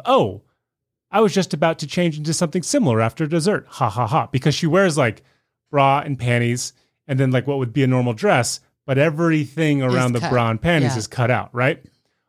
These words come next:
Speaker 1: Or if you wanna disengage, you could take the old Southern mantra and say, "Bless her heart."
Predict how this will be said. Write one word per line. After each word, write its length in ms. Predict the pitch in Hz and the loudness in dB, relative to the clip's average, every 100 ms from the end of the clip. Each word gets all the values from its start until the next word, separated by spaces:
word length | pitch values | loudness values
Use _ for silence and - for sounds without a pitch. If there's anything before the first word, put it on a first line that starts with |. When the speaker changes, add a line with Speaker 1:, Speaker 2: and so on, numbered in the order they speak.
| _ _ | _ _
Speaker 1:
Or 460 | 233 185 131 139 135 _ _ _ | 2 4 4 0 -4 _ _ _
if 80 | 117 | -2
you 60 | |
wanna 140 | 147 131 | 0 0
disengage, 840 | 135 240 139 120 107 101 98 - _ _ | 0 0 0 0 0 -2 -8 -16 _ _
you 100 | 135 | -6
could 120 | 139 | -4
take 220 | 131 127 107 | 0 -2 -2
the 120 | 127 | 0
old 280 | 175 190 151 | 2 0 0
Southern 340 | 196 185 165 | 0 2 2
mantra 380 | 165 202 - 110 | 2 2 2 0
and 120 | 104 | 0
say, 380 | - 110 110 123 _ _ _ _ _ _ | -2 -4 -4 -12 _ _ _ _ _ _
"Bless 220 | 123 101 | -2 -2
her 140 | - 85 | -4 -6
heart." 260 | 95 - | -10 -16